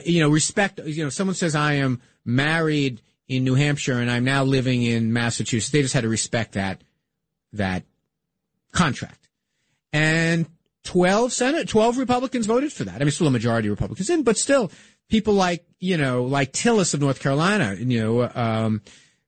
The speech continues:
I mean, um, Romney, you might expect, Murkowski, you might expect, Mel, you know, Blunt of, of, of Missouri, um, Loomis of Wyoming, very conservative, Sullivan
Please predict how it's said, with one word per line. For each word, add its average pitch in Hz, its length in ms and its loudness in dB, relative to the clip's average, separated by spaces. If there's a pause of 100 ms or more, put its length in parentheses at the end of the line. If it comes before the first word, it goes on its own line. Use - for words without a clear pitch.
I 123 80 2
mean, 127 480 2
um, 110 460 0
Romney, 143 320 2
you 139 80 2
might 131 180 0
expect, 123 260 -4
Murkowski, 131 400 -2
you 127 60 0
might 123 140 0
expect, 123 240 -2
Mel, 143 280 2
you 147 140 2
know, 117 80 2
Blunt 123 640 -2
of, 117 220 -4
of, 107 520 -8 (120)
of 95 640 -10
Missouri, 120 600 -2 (720)
um, 90 720 -4 (600)
Loomis 156 540 2
of 143 60 -4
Wyoming, 139 360 0
very 135 180 -2
conservative, 123 640 -2
Sullivan 127 760 0